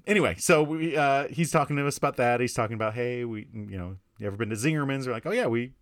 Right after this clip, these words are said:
live right out there. It's del-," he's like, "It's delicious. It's wonderful." We were debating whether or not we should eat, you know, at the deli.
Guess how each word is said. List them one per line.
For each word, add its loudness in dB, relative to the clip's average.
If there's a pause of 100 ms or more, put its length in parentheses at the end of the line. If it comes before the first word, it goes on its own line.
(220)
live -2
right 2
out 0
there. -4
It's -10
del-," -10
he's -6
like, -4
"It's -8
delicious. 0
It's -10
wonderful." -4
We 0
were 2
debating 0
whether -2
or -4
not -4
we -6
should -10
eat, -10 (500)
you -8
know, -4
at -8
the -6
deli. -2